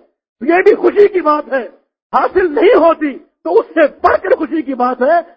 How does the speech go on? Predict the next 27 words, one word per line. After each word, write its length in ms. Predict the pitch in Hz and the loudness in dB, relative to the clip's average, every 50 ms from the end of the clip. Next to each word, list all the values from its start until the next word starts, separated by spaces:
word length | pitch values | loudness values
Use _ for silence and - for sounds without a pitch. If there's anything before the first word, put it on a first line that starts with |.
| _ - | _ -2
کہ 40 | 285 294 | 0 2
اللہ 180 | 285 302 285 | 2 2 2
تعالیٰ 420 | - 277 262 269 - - - 349 311 | 2 2 2 2 2 2 0 0 0
نے 180 | 294 269 220 175 _ _ _ _ - | -2 -4 -6 -8 _ _ _ _ -2
ہماری 360 | 233 247 269 269 339 392 370 | -2 0 2 2 2 2 0
کوئی 200 | - - 403 403 | 0 0 0 0
تکلیف 560 | - - - - 262 294 370 - 415 - - - | 0 0 -4 -2 0 2 4 4 4 2 -2 -4
ٹال 260 | 311 320 359 294 302 | -4 -2 -2 -4 -4
دی 100 | 320 285 | -6 -4
ہوگی 420 | 226 262 269 269 294 330 330 269 - _ _ - | 0 0 0 0 -2 -8 -10 -12 -14 _ _ -6
جسے 180 | 294 - 311 285 214 | -4 -2 0 0 0
ہم 120 | 214 285 302 | 0 0 -2
نہیں 260 | 294 262 - 311 311 | -2 -2 -2 -2 -2
جانتے، 300 | 233 262 - 262 262 285 | -2 -2 -4 -2 0 0
اللہ 280 | 277 262 - 269 277 247 - | 0 0 0 -4 -4 -4 -4
جانتا 280 | 196 190 180 - - | -6 -8 -10 -12 -14
ہے۔ 60 | - _ _ _ _ _ _ _ _ _ _ _ _ _ _ - | -20 _ _ _ _ _ _ _ _ _ _ _ _ _ _ 0
لیکن 240 | - - - 220 | 0 2 2 4
ممکن 360 | 220 269 285 320 - 392 403 392 | 4 4 4 4 4 4 4 4
ہے 140 | 349 330 | 4 2
ہماری 340 | 302 285 294 302 320 349 339 | 2 0 0 0 0 0 0
یہ 100 | 339 330 | 0 0
دعا 400 | 240 277 269 294 320 - 381 349 262 - - _ _ _ _ _ _ _ _ _ _ _ _ _ _ - 269 | 0 0 2 2 2 2 2 0 -2 -4 -16 _ _ _ _ _ _ _ _ _ _ _ _ _ _ -4 -2
ذخیرہ 400 | 262 - 285 339 370 392 403 392 311 | 0 2 4 4 4 4 4 2 0
آخرت 400 | 294 359 427 - - 330 571 - | 0 0 0 0 2 2 2 2
بن 200 | - 320 302 285 | 0 -4 -4 -2
جائے، 340 | 294 277 269 208 - - | 0 -2 -2 -2 -6 -10